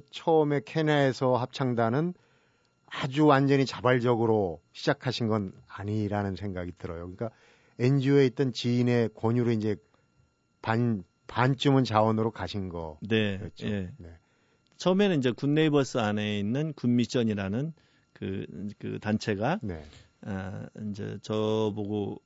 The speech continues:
Speaker 2: 가지 않겠냐고 권유를 했는데 참 제가 참 불쾌했어요. 제가 뭐 나름 저도 활동을 많이 하고 있는,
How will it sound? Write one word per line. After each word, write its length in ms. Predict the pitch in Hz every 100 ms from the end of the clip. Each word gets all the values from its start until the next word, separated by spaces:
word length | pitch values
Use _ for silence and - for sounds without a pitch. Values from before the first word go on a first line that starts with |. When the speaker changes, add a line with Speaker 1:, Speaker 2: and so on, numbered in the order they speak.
| _ -
Speaker 2:
가지 280 | 110 104
않겠냐고 840 | 107 107 127 117 101 95 101 95 95 _ _ _ -
권유를 360 | 110 123 120
했는데 560 | 127 143 123 113 123 98 _ _ - - - _ _
참 260 | - 123 113
제가 240 | 131 131
참 260 | - 123 117
불쾌했어요. 960 | - 135 156 135 - 101 107 107 101 _ _ _ _ _
제가 400 | - 135 135 110 - - - _ _ _ _ _ _ _
뭐 100 | -
나름 340 | 117 127 190 185
저도 540 | 131 123 113 123 247 156
활동을 320 | 156 170 156
많이 260 | 104 113
하고 260 | 127 139 143
있는, 540 | 123 117 104 98 98